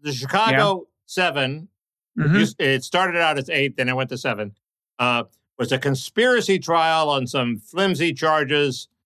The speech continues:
Speaker 1: Uh, the, they, they were acquitted on most of the, on the conspiracy charges. There were a couple of other things they were convicted of. These were people who went to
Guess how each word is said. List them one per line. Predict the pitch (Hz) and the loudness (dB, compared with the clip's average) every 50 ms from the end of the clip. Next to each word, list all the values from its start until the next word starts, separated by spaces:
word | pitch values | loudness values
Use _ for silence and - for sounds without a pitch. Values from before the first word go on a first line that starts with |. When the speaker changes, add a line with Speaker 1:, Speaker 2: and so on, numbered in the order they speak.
| _ _ _ _ _ _ _ _ | _ _ _ _ _ _ _ _
Speaker 1:
Uh, | 113 117 117 113 113 123 - _ _ _ _ _ | -2 0 2 2 0 0 -2 _ _ _ _ _
the, | 147 135 120 120 123 135 143 | 0 2 2 2 2 0 0
they, | 123 131 139 139 135 - _ - 143 139 - _ _ _ _ _ _ _ _ _ | 0 0 0 0 0 -4 _ -14 -14 -14 -14 _ _ _ _ _ _ _ _ _
they | 143 139 | -2 0
were | 131 131 131 | 2 2 0
acquitted | 131 - - 208 214 180 190 170 160 | 0 0 0 2 2 2 2 2 2
on | 147 135 135 | 2 2 2
most | 139 147 139 135 - | 0 0 0 0 -2
of | 151 131 | -6 -6
the, | 139 | -4
on | - 135 123 | -4 -4 -2
the | 123 123 | -2 -2
conspiracy | - 135 113 - - 190 180 143 139 156 127 | -4 -4 -6 -2 0 0 0 0 0 -4 -2
charges. | - 147 147 147 143 135 147 135 127 | 0 0 2 2 2 0 -2 -2 -2
There | - 123 | -2 -2
were | 117 117 | -2 -2
a | 113 | -2
couple | - 151 127 135 131 120 | -2 -2 -2 -2 -2 -2
of | 120 | 0
other | 123 135 131 117 | 0 0 0 0
things | 101 131 123 107 | 0 -2 -2 -2
they | 113 117 117 | -2 -4 -4
were | 107 117 113 | -4 -4 -6
convicted | - - 117 135 - - - 156 151 | -6 -8 -4 -4 -4 -2 -2 -2 -2
of. | 151 139 127 | 0 0 -2
These | 131 107 113 | -4 -4 -4
were | 120 | -6
people | 110 - 143 131 127 | -4 -4 -6 -4 -4
who | 113 110 | -4 -2
went | 107 131 147 139 135 | -2 -2 -2 -2 -2
to | 131 113 | -6 -6